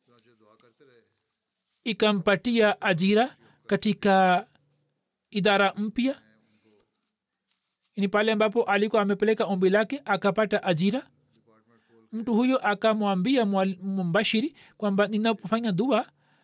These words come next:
najizuia kutaja jina la Isa alayhi salam, na badala yake nafanya dua kwa Mwenyezi Mungu. Baada ya muda akapata ajira na akapokea kibali chake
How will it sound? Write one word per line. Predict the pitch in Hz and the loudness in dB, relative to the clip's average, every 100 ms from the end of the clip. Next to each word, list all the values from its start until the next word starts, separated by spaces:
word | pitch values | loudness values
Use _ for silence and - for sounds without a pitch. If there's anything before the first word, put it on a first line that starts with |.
| _ _ | _ _
najizuia | 202 214 226 226 208 214 254 247 | -2 0 0 -2 0 0 2 2
kutaja | 226 226 214 202 214 233 | 0 -4 -6 0 0 2
jina | 190 202 214 | 0 0 0
la | 208 208 | 0 -2
Isa | 214 214 | -2 2
alayhi | 196 196 | 2 2
salam, | 196 196 247 - _ _ _ | 0 -2 -4 -8 _ _ _
na | 214 214 | -6 0
badala | 208 208 214 | 2 2 2
yake | 226 277 - _ _ _ | 0 -4 -12 _ _ _
nafanya | 208 196 226 226 | -2 0 0 0
dua | 196 233 | 0 0
kwa | 220 208 | 2 0
Mwenyezi | 196 190 180 185 | 0 0 0 0
Mungu. | 180 170 262 - _ _ _ | -2 -4 -8 -12 _ _ _
Baada | 190 185 214 233 233 | -4 0 2 2 2
ya | 202 202 | 2 0
muda | 185 208 214 226 | 0 0 0 0
akapata | 202 185 196 214 220 202 - | -2 0 0 0 0 0 0
ajira | 180 160 202 254 | -2 -2 -2 -2
na | 233 202 | -4 -4
akapokea | 202 175 185 180 175 170 - 190 170 233 220 185 160 | -4 -2 0 2 2 0 -2 -6 -4 0 2 2 0
kibali | - 196 185 170 | -6 -2 2 2
chake | 175 170 - | 0 0 -2